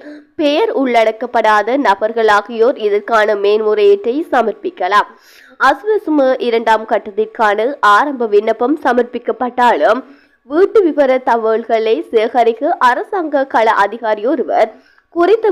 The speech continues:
வீட்டிற்கு செல்லவில்லை என்றால், அத்தகைய விண்ணப்பதாரர்களும் மேன்முறையீட்டை சமர்ப்பிக்கலாம். மேன்முறையீடு செய்வதற்கு முன் அனைத்து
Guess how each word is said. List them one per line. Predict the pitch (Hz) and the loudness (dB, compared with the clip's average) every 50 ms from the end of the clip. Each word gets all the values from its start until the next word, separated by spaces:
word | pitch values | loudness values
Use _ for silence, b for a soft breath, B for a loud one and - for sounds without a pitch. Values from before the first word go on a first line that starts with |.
| 302 277 | 0 0
வீட்டிற்கு | 269 285 285 277 262 240 - - 277 311 330 - - | 0 -2 -2 -2 -6 -8 -4 -4 -2 -2 -2 0 0
செல்லவில்லை | 294 262 285 330 359 294 294 262 240 233 240 | 2 2 2 0 -2 -2 -2 -2 -2 0 0
என்றால், | 262 277 233 - 180 147 151 196 233 240 - _ b b b b b b 240 277 | 0 -2 -2 -2 -2 0 0 0 0 -2 -6 _ b b b b b b 0 0
அத்தகைய | 302 - - 466 440 392 349 359 302 | 0 0 -4 -6 -4 -2 0 0 0
விண்ணப்பதாரர்களும் | 247 254 233 247 262 254 277 277 262 233 226 226 220 220 247 247 226 233 247 294 294 | -2 -2 -2 -2 -2 -2 -2 0 2 2 2 2 0 -2 -2 0 0 0 0 2 2
மேன்முறையீட்டை | 262 226 226 269 269 233 220 220 214 220 - - 233 277 320 - - | 4 4 4 2 2 2 2 0 0 -2 -2 -2 -2 -2 -2 -4 -4
சமர்ப்பிக்கலாம். | 233 214 202 196 - 165 151 - 208 190 202 202 190 - - _ _ _ _ _ _ _ - | -2 -2 -2 -4 -6 -8 -6 -4 -2 2 2 2 0 0 -4 _ _ _ _ _ _ _ -2
மேன்முறையீடு | 262 277 294 330 480 508 453 427 403 359 302 294 285 254 285 285 294 - | 2 4 4 4 2 2 2 2 2 2 2 0 0 0 -2 -2 -2 0
செய்வதற்கு | 285 233 226 220 226 220 220 - - - 254 247 233 | 0 0 0 0 -2 -2 -2 -4 -2 -2 -2 0 2
முன் | 233 254 330 339 - 220 220 | 2 2 0 0 0 0 0
அனைத்து | 220 226 285 320 - - 294 | 0 0 -2 -4 -6 -6 -6